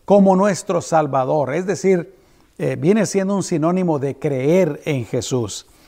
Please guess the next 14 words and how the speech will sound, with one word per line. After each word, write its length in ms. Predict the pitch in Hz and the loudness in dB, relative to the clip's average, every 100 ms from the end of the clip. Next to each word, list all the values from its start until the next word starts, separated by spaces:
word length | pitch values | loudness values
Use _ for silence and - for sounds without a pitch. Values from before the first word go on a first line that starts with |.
| _ - _ _ _ _ _ | _ -20 _ _ _ _ _
Ahí 240 | - 147 180 | -2 4 6
en 120 | 214 | 8
Apocalipsis, 760 | 185 180 185 190 240 - 160 - | 6 4 4 2 0 -2 -8 -4
capítulo 640 | 131 175 185 190 190 185 | -2 0 2 2 2 2
tres, 440 | 202 220 196 123 | -2 -2 -4 -8
versículo 600 | 131 107 - 143 170 165 | -10 -8 -6 -2 2 2
veinte, 480 | 185 220 190 127 - _ _ - | 2 0 -2 -6 -10 _ _ -12
se 140 | 135 | -10
encuentra 420 | 120 160 156 151 | -2 0 2 0
este 220 | 139 151 | -2 -2
pasaje 420 | - 117 156 143 143 | -4 -2 0 0 2
tan 280 | 165 156 | 2 2
significativo. 1000 | 135 156 143 127 131 123 117 131 127 104 - | 0 -4 -2 -2 -4 -4 -4 -2 -2 -4 0
Dice, 420 | 180 170 135 113 | 2 2 0 -8